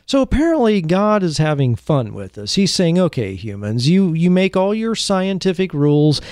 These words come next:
and I'll tell you what, I'll break, I'll, I'll just feel free to break your scientific rules." So we said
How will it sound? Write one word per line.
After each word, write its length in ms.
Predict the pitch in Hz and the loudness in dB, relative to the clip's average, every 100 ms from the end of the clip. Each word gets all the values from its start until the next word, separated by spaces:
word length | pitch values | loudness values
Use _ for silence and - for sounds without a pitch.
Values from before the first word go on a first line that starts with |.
| - - | -18 -8
and 240 | - 160 156 | 0 2 2
I'll 140 | 156 | 0
tell 180 | - 170 | 0 0
you 100 | 151 | 2
what, 280 | 131 131 131 | 2 2 2
I'll 160 | 127 | 0
break, 320 | 117 120 117 117 | 2 0 0 -2
I'll, 320 | 143 151 147 - | 0 2 2 0
I'll 280 | 165 185 190 | 2 2 2
just 360 | 165 156 - - 160 _ _ _ _ _ _ | 0 -2 -6 -14 _ _ _ _ _ _ _
feel 200 | - 151 | 0 0
free 280 | - 156 139 | 0 0 0
to 80 | 120 | 0
break 360 | 120 127 123 | 2 2 0
your 200 | 120 117 | 0 0
scientific 720 | 104 127 117 104 110 107 113 | 0 0 0 2 0 0 -2
rules." 400 | 120 120 113 123 | -2 -4 -4 -6
So 180 | - 208 | 0 2
we 240 | 196 233 254 | 2 2 0
said 420 | - 135 120 | 0 0 0